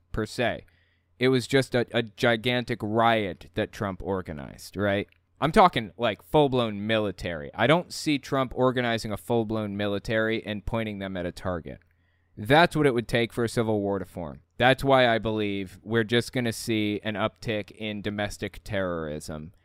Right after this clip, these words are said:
and riots and things like that. That's what I expect in the future. If you disagree with me on that, let me know in the comments or on Twitter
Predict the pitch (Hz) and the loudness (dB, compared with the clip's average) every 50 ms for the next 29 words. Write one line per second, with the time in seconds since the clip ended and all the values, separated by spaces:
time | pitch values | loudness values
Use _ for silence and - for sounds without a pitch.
0 | _ _ _ - - 107 107 104 101 101 98 92 92 95 95 92 - _ _ _ | _ _ _ -8 -4 -4 -2 -2 -4 -6 -6 -8 -10 -12 -14 -16 -20 _ _ _
1 | - 110 113 117 110 104 92 85 76 73 80 - - 110 95 - 104 98 92 85 | -6 0 2 2 2 2 0 -2 -8 -10 -14 -12 -12 -12 -8 -6 -6 -6 -6 -6
2 | - 92 87 82 - 87 73 65 - - 113 120 120 - 123 113 110 107 101 - | -4 -4 -4 -4 -6 -10 -12 -10 -2 2 2 2 2 2 0 -2 0 -2 -2 -4
3 | - - - 104 95 _ - 101 92 92 - - 95 87 - 73 - _ _ _ | -8 -6 -6 -6 -6 _ -10 -10 -10 -10 -10 -8 -10 -10 -10 -14 -18 _ _ _
4 | _ - 131 120 143 135 123 107 156 156 - - 151 123 135 143 147 147 147 143 | _ -10 -4 0 0 0 2 4 2 2 2 0 -2 0 2 2 4 4 2 2
5 | - 151 147 147 143 143 143 143 143 143 143 143 139 95 123 127 120 113 120 117 | 0 0 -2 0 0 0 0 0 0 0 0 0 0 2 0 0 0 0 -2 -2
6 | 113 107 104 98 95 95 95 90 - - 92 87 87 92 87 90 - - - 120 | -2 -2 -2 -2 -4 -6 -8 -10 -8 -8 -10 -8 -8 -8 -10 -12 -12 -8 -2 2
7 | 120 117 113 110 107 101 - 101 98 98 98 95 87 | 2 2 2 2 -2 -4 -6 -6 -4 -4 -4 -4 -6